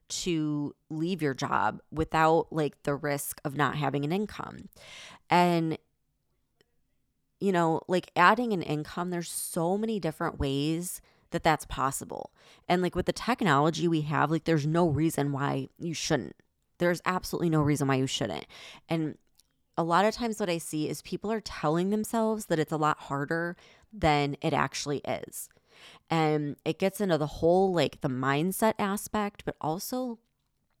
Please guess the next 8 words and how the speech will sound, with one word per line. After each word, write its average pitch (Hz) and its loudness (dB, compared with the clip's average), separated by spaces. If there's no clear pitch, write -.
your 180 -2
body. 139 -2
And, 160 -4
like, 165 -6
so - -2
many 247 0
people, 233 -2
we 156 0